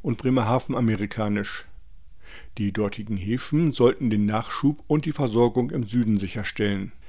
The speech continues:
Die Strecke Göttingen-Bebra durchlief mit der britischen,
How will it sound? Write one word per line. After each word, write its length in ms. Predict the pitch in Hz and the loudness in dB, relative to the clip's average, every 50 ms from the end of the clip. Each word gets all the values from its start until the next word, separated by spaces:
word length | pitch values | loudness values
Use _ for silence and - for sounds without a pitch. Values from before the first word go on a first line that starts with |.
| - - - - - - - - | -14 -14 -14 -14 -14 -12 -8 -6
Die 60 | 135 | -6
Strecke 540 | - - - 139 135 135 - - 123 123 113 | -4 2 2 2 2 2 4 6 6 6 6
Göttingen-Bebra 1120 | 101 - 127 117 - - - 113 113 110 101 92 87 107 120 139 127 127 131 151 170 175 - - - - - - - - | 6 4 2 2 2 0 2 4 4 4 2 2 4 6 6 6 6 4 2 2 2 2 0 -4 -12 -14 -14 -14 -8 0
durchlief 480 | - 127 117 - - 123 131 - - - | 2 2 2 2 2 0 0 0 2 0
mit 160 | 113 - - | 0 2 2
der 100 | 101 92 | -2 -2
britischen, 720 | 87 98 117 127 - 147 - - - 151 156 165 165 | 0 0 -2 0 0 -2 0 2 2 2 2 2 2